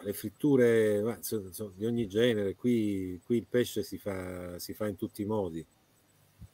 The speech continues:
Eh, però ecco, la cucina calabrese, diciamolo attraverso te agli amici che vorranno visitarla, insomma, è una cucina impegnativa.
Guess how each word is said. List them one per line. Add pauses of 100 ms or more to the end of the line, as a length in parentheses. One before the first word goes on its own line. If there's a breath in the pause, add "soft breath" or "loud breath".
(160)
Eh,
però
ecco,
la
cucina
calabrese,
diciamolo
attraverso
te
agli
amici
che (720)
vorranno
visitarla,
insomma,
è
una
cucina
impegnativa.